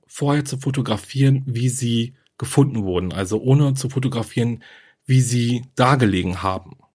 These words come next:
Und diese Tatsache wird die Ermittlungen noch einige Zeit verfolgen.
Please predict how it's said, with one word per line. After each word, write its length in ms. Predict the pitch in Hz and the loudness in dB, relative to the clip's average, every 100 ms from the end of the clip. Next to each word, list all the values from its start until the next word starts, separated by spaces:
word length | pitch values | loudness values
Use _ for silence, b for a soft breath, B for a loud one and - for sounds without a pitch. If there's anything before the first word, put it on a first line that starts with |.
| _ _ - | _ _ 0
Und 180 | 131 | 2
diese 220 | 139 143 143 | 4 4 4
Tatsache 520 | 135 139 131 - 110 | 2 2 0 -2 0
wird 180 | 107 110 | -2 0
die 160 | 110 | 0
Ermittlungen 760 | 104 104 107 107 98 92 95 92 | 0 0 0 0 0 0 -4 -2
noch 220 | 110 98 - _ | -2 -4 -10 _
einige 480 | 117 120 120 101 - | 0 4 4 2 -2
Zeit 260 | - - - | -6 -8 -10
verfolgen. 640 | - - - 78 - - | -12 -10 -8 -10 -10 -18